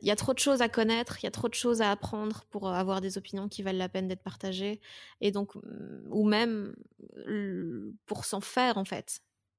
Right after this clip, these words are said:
Et donc, en général, j'ai pas, j'ai pas le courage de me lancer là-dedans.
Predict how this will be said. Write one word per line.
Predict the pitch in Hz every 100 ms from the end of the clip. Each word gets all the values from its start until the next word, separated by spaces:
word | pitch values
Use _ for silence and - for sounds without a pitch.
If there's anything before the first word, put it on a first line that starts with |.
| _
Et | 190
donc, | 190 196 190
en |
général, | 190 185 196 202
j'ai | 185
pas, | 190 180 175
j'ai | 180
pas | 185 180
le |
courage | 180 - 180 180
de | - 175 170
me | 170
lancer | 175 175
là-dedans. | 170 -